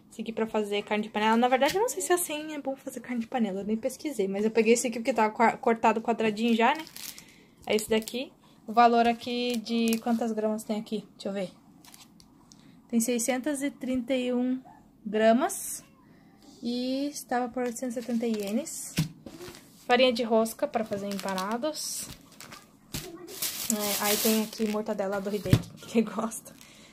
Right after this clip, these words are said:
A mortadela aqui, quatrocentos e dois gramas. Sai seiscentos e setenta e cinco ienes. Aí aqui tem du-, são duas, aqui tem mais uma aqui na sacola, são duas dessa, dessa, dessas bandejas de bife.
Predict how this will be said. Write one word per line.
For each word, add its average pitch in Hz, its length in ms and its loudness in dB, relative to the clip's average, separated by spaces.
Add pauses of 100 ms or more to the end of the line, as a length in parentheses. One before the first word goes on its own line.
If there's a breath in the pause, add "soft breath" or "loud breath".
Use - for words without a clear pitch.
(180 loud breath)
A 208 60 0
mortadela 240 540 4
aqui, 247 220 -8
quatrocentos 233 600 -2
e - 20 4
dois 226 260 2
gramas. 226 640 -2 (1000 loud breath)
Sai 214 240 -2
seiscentos 226 480 -2
e 226 40 -2
setenta 220 220 -8
e 220 60 -4
cinco 214 300 -8
ienes. 220 540 -2 (1120)
Aí 226 180 0
aqui 240 180 2
tem 240 460 4 (140)
du-, 262 200 0
são 262 220 0
duas, 285 340 2
aqui 233 300 -6 (300)
tem 240 100 4
mais 233 300 2
uma 233 160 4
aqui 226 100 -4
na 220 80 0
sacola, 233 420 2
são 233 240 0
duas 233 220 2
dessa, 220 380 -2
dessa, 208 600 -4
dessas 190 380 -6
bandejas 202 500 -2
de 214 80 -6
bife. 220 520 -6